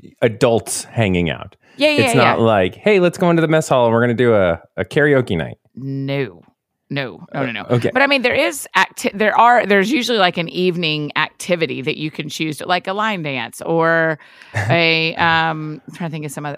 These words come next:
Speaker 2: some of the other ones. One night's, like, just a really beautiful reception where they have all these bonfires going and they have charcuterie boards everywhere. And,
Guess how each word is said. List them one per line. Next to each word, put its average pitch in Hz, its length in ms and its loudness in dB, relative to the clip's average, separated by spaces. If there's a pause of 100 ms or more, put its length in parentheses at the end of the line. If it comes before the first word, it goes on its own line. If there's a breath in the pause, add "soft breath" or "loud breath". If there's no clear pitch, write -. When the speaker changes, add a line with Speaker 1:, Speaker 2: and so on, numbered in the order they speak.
Speaker 2:
some - 160 -14
of 147 60 -10
the 147 80 -8
other 139 120 -8
ones. 139 240 -12 (300 loud breath)
One 220 220 2
night's, 247 220 -2
like, 185 180 2
just 185 200 0
a 190 60 0
really 175 240 2
beautiful 165 400 0
reception 156 480 -2
where 151 80 -4
they 156 80 0
have 156 140 0
all 151 80 -2
these 147 160 -4
bonfires 196 640 0
going 175 320 0
and 160 100 -6
they 160 60 -4
have 147 160 -4
charcuterie 208 500 -2
boards 180 240 -2
everywhere. 160 580 -2
And, 139 220 -10